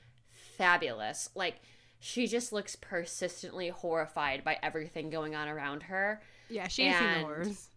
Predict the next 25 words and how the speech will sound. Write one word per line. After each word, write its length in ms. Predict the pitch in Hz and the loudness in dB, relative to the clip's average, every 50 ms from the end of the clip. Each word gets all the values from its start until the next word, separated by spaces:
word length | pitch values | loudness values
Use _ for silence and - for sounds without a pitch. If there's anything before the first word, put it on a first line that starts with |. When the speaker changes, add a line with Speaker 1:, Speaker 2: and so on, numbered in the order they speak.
| - _ - | -20 _ -12
Speaker 1:
yeah, 520 | - 208 254 294 311 349 392 440 392 311 254 | -8 -4 -2 0 4 10 12 12 12 12 12
like, 140 | 277 294 - | 10 4 2
she, 320 | - - 311 330 285 - - | 2 2 2 2 2 2 0
it's 200 | 311 320 - - | 0 0 0 -2
so, 580 | - - - - 277 247 247 254 285 302 - - - | -4 -2 0 2 4 6 6 4 4 2 -2 -6 -4
like, 240 | - 226 202 190 - - - - - _ - - - _ _ - | 0 0 0 0 -2 -12 -20 -20 -20 _ -20 -20 -20 _ _ -16
sad 880 | - - - - - - 226 226 269 262 214 190 170 175 170 185 208 - - | -8 -4 -2 -2 0 4 4 8 10 12 12 12 12 10 6 2 -2 -4 -2
to 160 | - 233 214 | 0 0 0
see 400 | - - - - 208 202 202 202 | 0 0 -4 -2 0 2 4 4
how 320 | 190 185 190 190 180 180 | 2 2 4 4 4 4
Speaker 2:
Mm-hmm. 160 | 180 - - 190 | 4 2 4 4
Speaker 1:
traumatized 760 | 180 190 202 214 214 214 196 165 160 160 156 - - 160 - | 6 6 4 2 -2 0 2 2 2 2 -2 -6 -10 -10 -8
she's 260 | - - 170 165 - | -6 -4 -4 -6 -4
been, 360 | - 170 160 156 156 151 156 - - - - - - - - _ | 0 2 2 2 2 0 -4 -8 -16 -20 -20 -20 -20 -20 -10 _
both 340 | - 196 196 226 214 - - | 4 6 6 6 4 0 -6
before 580 | - 190 - - - 196 190 190 180 175 170 160 | -6 -6 -6 -2 0 4 6 8 8 6 6 4
the 120 | 156 175 | 0 0
Darkling 440 | 170 160 151 156 156 - 156 151 147 - | 2 4 4 4 4 0 -4 -4 -2 -2
does 240 | 151 147 147 147 151 | 0 0 0 0 -2
what 140 | 151 - | -6 -6
he 100 | - 156 | -4 -6
does 440 | 143 143 147 147 143 151 151 - - - | -4 -2 0 -2 -2 -2 -6 -10 -10 -10
to 120 | - 170 | -10 -10
her 420 | 151 151 143 135 131 139 143 - - - | -4 -2 -2 -2 -2 -4 -8 -10 -4 -2
and 220 | 180 175 165 - | -2 -2 -2 -6